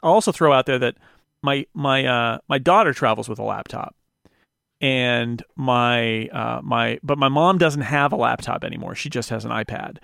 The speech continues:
So I don't even have that, like, emergency safety net that I sometimes do when I travel, where it's like, "Well, at least there's a Mac around if I need it."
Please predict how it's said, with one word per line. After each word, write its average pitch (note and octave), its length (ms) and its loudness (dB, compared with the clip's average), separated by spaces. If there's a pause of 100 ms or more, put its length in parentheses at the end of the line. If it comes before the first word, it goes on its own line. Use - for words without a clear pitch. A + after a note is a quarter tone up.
(140)
So - 140 4
I D#3 60 6
don't F3 180 4
even D3+ 140 2
have C#3 200 2
that, C3 160 2
like, A#2+ 200 0
emergency A#2+ 480 -4
safety A#2 380 -2
net D3 220 0
that D3 120 0
I C3 180 2
sometimes D3 460 0
do D#3+ 160 0
when D#3+ 100 2
I D#3 60 2
travel, D#3 220 2
where D3+ 80 2
it's C#3+ 80 0
like, C#3+ 100 2
"Well, D#3+ 260 4
at D3+ 60 0
least E3+ 180 2
there's D3+ 140 0
a D3 40 2
Mac B2 260 0
around A#2 260 -2
if - 100 -8
I A2+ 80 -2
need G#2+ 200 -6
it." - 140 -8